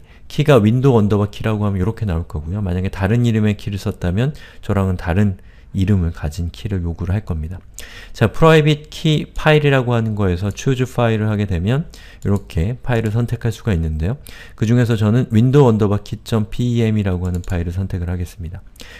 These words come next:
그리고 디크립트 패스워드를 선택하면, 자, 보시-, 보시는 것처럼 패스워드가 이렇게 생성이 되죠. 바로 요 패스워드를 이용해서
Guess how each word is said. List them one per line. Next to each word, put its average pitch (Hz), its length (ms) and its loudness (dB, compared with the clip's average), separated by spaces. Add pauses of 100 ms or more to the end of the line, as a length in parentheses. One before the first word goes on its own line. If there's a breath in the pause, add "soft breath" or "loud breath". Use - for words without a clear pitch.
그리고 110 360 0
디크립트 - 680 -4
패스워드를 101 560 -2
선택하면, 92 680 -4 (840 loud breath)
자, 95 120 -4
보시-, 101 280 0
보시는 113 360 0
것처럼 113 500 0 (360 loud breath)
패스워드가 151 540 4
이렇게 101 280 0
생성이 107 360 0
되죠. 95 360 -4
바로 98 240 0
요 101 200 2
패스워드를 123 580 0
이용해서 98 600 0